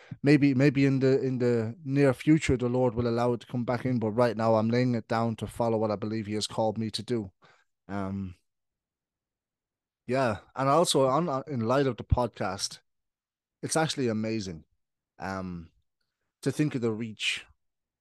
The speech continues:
So the age demographic of the podcast is there's sixteen-year-olds right up to sixty-two-year-old people listening to the podcast around the world on a weekly basis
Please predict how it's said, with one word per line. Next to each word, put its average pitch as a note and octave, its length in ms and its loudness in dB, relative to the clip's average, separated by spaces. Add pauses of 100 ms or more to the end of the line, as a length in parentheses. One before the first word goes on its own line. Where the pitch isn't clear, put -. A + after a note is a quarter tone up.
(180)
So C#3 140 0
the C3 180 0
age D#3+ 280 0
demographic B2 480 0
of B2 100 -6
the - 80 -12
podcast B2 680 -2
is A2 120 -8
there's G#2+ 180 -6
sixteen-year-olds A#2 1000 -2
right B2 200 0
up B2 140 -4
to G#2+ 100 -6
sixty-two-year-old A2 1080 -2 (160)
people A2 460 -8
listening A#2+ 320 -4
to F#2+ 80 -14
the G2+ 100 -8
podcast A2 640 -8 (300)
around A#2 360 0
the B2+ 60 0
world A2+ 360 -2
on A2 100 -4
a G#2+ 60 -6
weekly A#2+ 320 -6
basis A2 640 -6